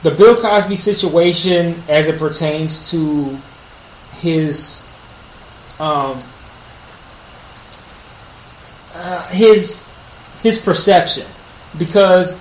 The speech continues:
not, not, not, no, not even his perception. How he's treated as a, um, in this, at this point, he's basically an alleged rapist.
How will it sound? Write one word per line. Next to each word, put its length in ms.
not, 260
not, 360
not, 240
no, 200
not 220
even 120
his 140
perception. 560
How 280
he's 680
treated 480
as 280
a, 140
um, 500
in 120
this, 260
at 160
this 160
point, 300
he's 120
basically 500
an 100
alleged 360
rapist. 560